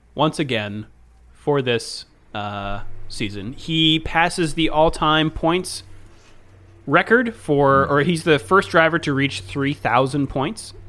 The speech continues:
Speaker 2: Right.
Speaker 1: uh, in his career since they instituted, well, since ever, but they instituted points down to tenth place, I think, in two thousand ten. Um, second place, Sebastian Vettel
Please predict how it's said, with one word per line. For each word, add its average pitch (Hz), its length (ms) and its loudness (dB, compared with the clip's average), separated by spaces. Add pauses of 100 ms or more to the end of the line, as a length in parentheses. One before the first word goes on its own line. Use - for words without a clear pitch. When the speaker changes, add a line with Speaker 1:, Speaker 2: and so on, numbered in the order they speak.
(240)
Speaker 2:
Right. 92 300 -6 (280)
Speaker 1:
uh, 113 280 -4
in 120 140 -4
his 117 120 -6
career 135 420 -2
since - 260 -6
they 117 180 -2
instituted, 120 640 -6
well, 107 360 -6
since - 260 -2
ever, 139 280 2
but 113 180 -8
they 117 140 -2
instituted 120 720 -6 (360)
points 123 320 -4
down 117 200 -2
to 101 60 -6
tenth 113 280 -10
place, 110 260 -6
I - 60 -12
think, - 240 -12
in 113 100 -10
two - 120 -16
thousand - 340 -14
ten. 98 420 -14 (960)
Um, 107 720 -8 (380)
second 185 280 0
place, 175 340 4 (840)
Sebastian 151 400 4
Vettel 185 320 6